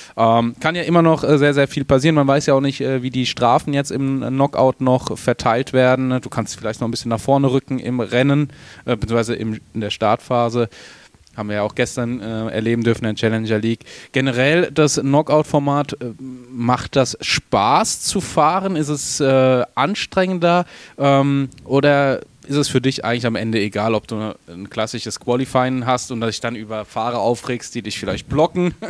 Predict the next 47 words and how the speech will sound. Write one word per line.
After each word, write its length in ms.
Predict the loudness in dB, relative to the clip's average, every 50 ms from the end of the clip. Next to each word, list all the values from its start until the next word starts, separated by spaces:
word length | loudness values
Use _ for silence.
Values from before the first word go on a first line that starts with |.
| -12 -12
<laughs> 300 | -14 -12 -10 -8 -6 -2
et 140 | -2 -2 0
cetera, 480 | 0 -2 0 0 0 0 0 0 0 -2 -6 -18 -18 -10 -4
ähm, 420 | -2 0 0 2 0 0 -2 -2 -2
oder 220 | -2 0 2 2
halt 120 | 0 0 0
dann 140 | 0 0 0
wirklich 240 | 0 0 0 -2
schon 140 | -2 -2 -2
so 60 | -2
ein 40 | -2
bisschen 340 | -4 -2 0 0 0 0 0 -4 -10 -20 -16 -10
dieses 300 | -6 -4 -4 -4 -4 -4
Training 380 | -2 0 2 2 2 2 0
fürs 260 | -2 -2 -6 -4 -2 0
Rennen, 180 | 0 0 0
weil 120 | -2 -4 -4
ist 140 | -4 -4
es 120 | -4 -4 -4
ja 80 | -4
in 80 | -4 -4
einer 80 | -4 -6
gewissen 320 | -6 -10 -10 -8 -8 -6
Art 160 | -6 -6 -6
und 80 | -6 -4
Weise 240 | -4 -4 -4 -4 -4
auch 60 | -6 -6
schon, 320 | -6 -6 -6 -6 -6 -6
zu 80 | -6 -4
sagen, 180 | -4 -4 -4 -2
okay, 120 | -2 -2
wir 100 | 0 0
haben 100 | -2 -2
jetzt 80 | -6 -8
die 40 |
Qualifikation, 640 | -6 -6 -4 -4 -4 -6 -8 -8 -4 0 0 0 0
aber 140 | 0 -2 -2
jetzt 160 | -2 -2 0
weiß 180 | 0 0 0 0
ich 80 | -2
schon, 180 | -2 -2 -2 -2
wie 60 | -2
der 220 | -2 0 0 0 0
andere 300 | -2 -2 -2 -4 -4 -4
heute 180 | -4 -6 -8
drauf 360 | -6 0 2 2 2 2 2 -2
ist, 180 | -4 -4 -6